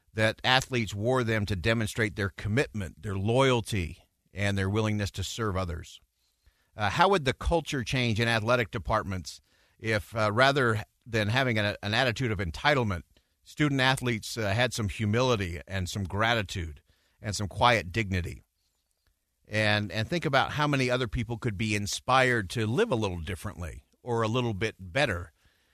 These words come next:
uh, if they understood what the principles were behind that letter that's on that sweater or that letterman's jacket. And so it's all different. Uh, and the one thing that I always go back to is,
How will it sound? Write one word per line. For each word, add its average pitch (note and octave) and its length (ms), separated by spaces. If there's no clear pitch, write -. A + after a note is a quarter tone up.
uh, F#2 260
if G#2 200
they C#3+ 180
understood F#2 760
what A#2 220
the F#2 80
principles F2+ 600
were F#2+ 180
behind G#2+ 480
that F#2+ 200
letter F2+ 400
that's G2+ 260
on G2+ 200
that F2+ 220
sweater F#2 420
or E2+ 60
that F2+ 180
letterman's F2 540
jacket. F2 460
And G2+ 260
so C3+ 120
it's A#2+ 100
all F3+ 220
different. B2 380
Uh, G#2 260
and G#2+ 60
the C#3 60
one A3+ 140
thing A3+ 100
that E3 100
I D#3+ 120
always D3 240
go B2+ 160
back C3 340
to A#2 320
is, G#2 300